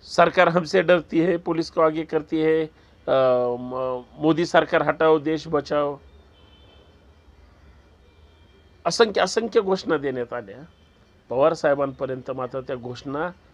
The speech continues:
कशा काय पोचल्या नाहीत, हा साधा सरळ प्रश्न आहे.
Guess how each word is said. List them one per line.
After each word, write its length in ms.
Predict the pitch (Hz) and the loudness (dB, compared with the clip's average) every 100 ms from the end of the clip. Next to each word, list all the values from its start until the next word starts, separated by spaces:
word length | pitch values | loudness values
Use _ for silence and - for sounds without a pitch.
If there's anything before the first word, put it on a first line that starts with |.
| _ _ _ 135 | _ _ _ -12
कशा 200 | 127 190 | -4 2
काय 160 | 185 | 2
पोचल्या 400 | 170 156 - 143 | 2 -2 -2 -6
नाहीत, 240 | 127 131 143 | -4 -6 -6
हा 220 | 160 226 - | -6 -6 -10
साधा 300 | - 135 139 | -2 -2 0
सरळ 280 | 131 131 131 | -4 -4 -4
प्रश्न 380 | 135 135 - 160 | -6 -12 -12 -8
आहे. 240 | 160 113 | -8 -8